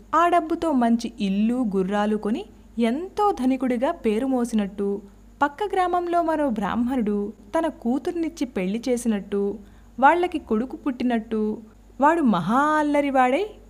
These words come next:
గట్టిగా అరుస్తున్నట్టు, వాళ్ళమ్మ వాడిని పట్టించుకోనట్టు, తను పట్టరాని కోపంతో కాలెత్తి తన్నినట్టు కలొచ్చింది. కలలో తంతున్నాననుకుని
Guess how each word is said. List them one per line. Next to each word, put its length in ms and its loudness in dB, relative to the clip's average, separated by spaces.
గట్టిగా 500 -2
అరుస్తున్నట్టు, 1000 0
వాళ్ళమ్మ 480 2
వాడిని 380 0
పట్టించుకోనట్టు, 1300 -4
తను 120 -2
పట్టరాని 720 0
కోపంతో 580 -2
కాలెత్తి 720 -6
తన్నినట్టు 600 0
కలొచ్చింది. 640 -4
కలలో 360 4
తంతున్నాననుకుని 920 0